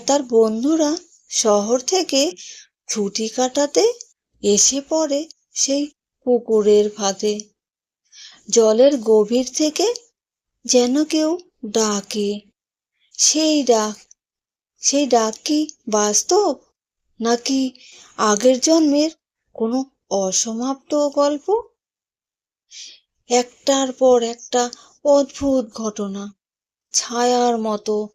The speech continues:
ঘোর, লেগে থাকা স্মৃতি আর একটি পুরনো ডায়েরি। সব মিলিয়ে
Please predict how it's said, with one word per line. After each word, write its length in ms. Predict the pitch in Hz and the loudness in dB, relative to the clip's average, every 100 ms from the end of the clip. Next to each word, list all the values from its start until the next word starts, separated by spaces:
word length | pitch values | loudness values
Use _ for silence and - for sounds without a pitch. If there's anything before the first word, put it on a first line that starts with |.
| _ _ - | _ _ -18
ঘোর, 600 | 190 226 233 220 214 208 - _ _ _ _ - | -8 0 2 2 0 -2 -8 _ _ _ _ -4
লেগে 400 | 247 294 277 285 | 2 4 4 2
থাকা 500 | 269 233 220 226 220 208 | 2 -4 -4 -6 -6 -10
স্মৃতি 760 | - - - 254 247 240 220 208 - _ _ _ _ | -10 -8 -4 -4 -2 -4 -4 -6 -12 _ _ _ _
আর 440 | 220 247 277 254 277 - _ _ - | -2 0 2 2 0 -6 _ _ -2
একটি 300 | 220 - 269 | -2 0 -4
পুরনো 600 | - 208 220 240 311 453 - - | -2 0 2 2 -2 -4 -10 -8
ডায়েরি। 680 | 202 202 196 202 196 202 202 - _ _ _ _ _ _ | 0 2 2 0 -2 -6 -8 -14 _ _ _ _ _ _
সব 340 | - 247 190 180 | -2 0 0 0
মিলিয়ে 680 | 208 294 359 330 320 403 | 0 2 4 4 2 0